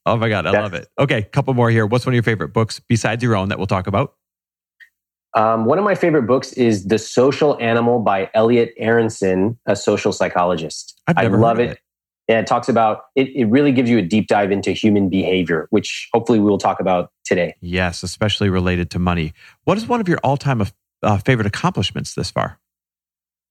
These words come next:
Speaker 2: Um, one of my favorite all-time accomplishments is, uh, building my business in a way that I always wanted to build it.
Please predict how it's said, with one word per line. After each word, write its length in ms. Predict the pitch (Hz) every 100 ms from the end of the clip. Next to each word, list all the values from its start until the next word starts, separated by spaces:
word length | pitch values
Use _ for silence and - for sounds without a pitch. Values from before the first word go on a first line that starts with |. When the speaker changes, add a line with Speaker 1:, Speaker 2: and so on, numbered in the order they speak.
| _ _ _ _ _ _
Speaker 2:
Um, 520 | - 120 127 123 123 117
one 200 | 131 190
of 80 |
my 140 | 214 208
favorite 400 | - 170 185 -
all-time 340 | 151 151 151
accomplishments 840 | 147 131 131 151 131 147 147 147 -
is, 400 | - 139 127 113
uh, 420 | 131 127 127 123 - - _ _ _ _ _ _ _ _ _ _ 113
building 320 | 139 180 208
my 140 | 196 170
business 480 | 113 127 139 123
in 140 | - 113
a 60 |
way 500 | 98 98 101 110 127 - _ -
that 180 | 101 -
I 220 | 110 110
always 280 | 107 104 95
wanted 300 | 87 87 87
to 100 | -
build 260 | 80 80
it. 100 | 78